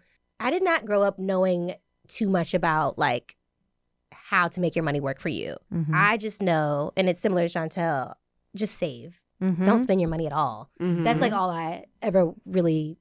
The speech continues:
Speaker 1: went by was just, like, save, save, save.
Speaker 2: Mm-hmm.
Speaker 1: Um, and so that is kind of what I did once I started working. You know, I got full-time at BuzzFeed. I started really, like, getting, um, super serious about just making sure that I was saving something. And I don't have a lot of,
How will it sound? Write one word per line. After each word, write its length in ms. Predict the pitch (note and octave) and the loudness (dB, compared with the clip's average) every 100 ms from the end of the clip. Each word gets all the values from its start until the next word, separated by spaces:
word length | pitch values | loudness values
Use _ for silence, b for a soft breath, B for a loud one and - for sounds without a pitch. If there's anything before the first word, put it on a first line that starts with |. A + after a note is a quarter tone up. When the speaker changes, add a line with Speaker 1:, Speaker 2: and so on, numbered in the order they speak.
| - | -8
Speaker 1:
went 300 | F3 D#3 - | -4 -4 2
by 180 | G3 G3 | 2 4
was 180 | F3 - | 2 0
just, 220 | D#3+ - | -2 0
like, 180 | E3 D#3 | -2 0
save, 280 | F#3+ E3 E3 | 0 0 2
save, 220 | E3 D#3+ | 0 0
save. 600 | - E3 F3 G#3+ C4 D4+ F3 | -2 0 2 2 0 -2 -4
Speaker 2:
Mm-hmm. 360 | D3+ D#3 F#3+ G#3 _ G3+ | -2 0 -2 -6 _ -2
Speaker 1:
Um, 280 | G3 F3+ F3 | 0 0 0
and 160 | F#3 | 0
so 220 | G#3+ F#3+ E3+ | 2 2 2
that 300 | F3 F#3 F#3 | 0 0 -2
is 160 | F#3+ | -4
kind 400 | - G3+ E3+ E3 | -4 0 0 2
of 200 | E3 D#3 | 0 0
what 200 | E3+ E3+ | 2 2
I 140 | D#3+ D#3 | 0 -4
did 360 | - F3 E3+ | 0 2 2
once 220 | E3+ E3 | 2 0
I 100 | E3+ | -2
started 300 | E3+ E3+ D#3+ D#3 | 0 0 0 0
working. 440 | D#3+ F3+ D#3+ D#3+ - _ _ _ | -2 -2 -2 -6 -14 _ _ _
You 140 | A3 G3 | 0 2
know, 100 | E3 | 2
I 80 | F3 | 2
got 180 | F#3 F3+ | 0 0
full-time 360 | F#3+ F#3 F3 E3 | 0 2 0 0
at 100 | E3+ | 0
BuzzFeed. 480 | D#3+ D#3 F#3+ D#3+ | -2 -4 -6 -4
I 100 | D#3+ | -6
started 440 | D#3+ F3 D#3+ D3+ D#3+ | -4 -6 -6 -6 -4
really, 200 | E3 D#3 | -2 -2
like, 180 | D3+ D3 | -4 -4
getting, 440 | E3 D#3+ D#3 D#3 _ _ _ _ - | -2 -2 -4 -10 _ _ _ _ -10
um, 480 | F#3+ F#3 G3+ F#3+ - _ _ _ _ _ _ _ _ | -8 -6 -8 -10 -16 _ _ _ _ _ _ _ _
super 300 | - G4 - | 0 2 2
serious 360 | - G3 G#3 G#3 | 0 0 0 2
about 160 | F#3+ | 0
just 120 | A3 G#3 | 0 -2
making 280 | F#3 A3 | 0 0
sure 180 | G3+ F3 | 0 0
that 100 | F#3 | 2
I 60 | F3+ | 2
was 140 | E3+ | 2
saving 340 | F#3 E3+ D#3+ D3 | 0 0 0 -2
something. 800 | - - D#3 E3 - A#3 B3 G#3+ | -2 -2 -4 -6 -2 0 2 2
And 80 | |
I 80 | G3+ | 2
don't 180 | A3 A3+ | 2 0
have 220 | F#3+ F3 | 0 2
a 40 | F3 | 2
lot 220 | E3 E3 | 0 -2
of, 220 | E3 D#3+ | -4 -8